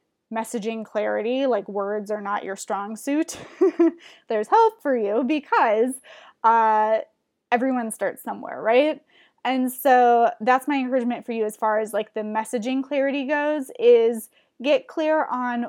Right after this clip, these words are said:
what do you wanna be known for. This doesn't have to be a pretty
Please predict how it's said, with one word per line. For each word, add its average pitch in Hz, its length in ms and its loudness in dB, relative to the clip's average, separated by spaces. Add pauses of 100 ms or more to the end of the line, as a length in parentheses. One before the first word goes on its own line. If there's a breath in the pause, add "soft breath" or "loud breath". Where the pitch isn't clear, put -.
what 226 280 -6
do 285 100 -6
you 311 100 -2
wanna 302 220 -2
be 311 140 -2
known 226 300 -4
for. 202 560 -4
This 262 180 -4
doesn't 349 260 -4
have 277 220 0
to 277 100 -6
be 254 180 -2
a 226 60 0
pretty 240 680 -4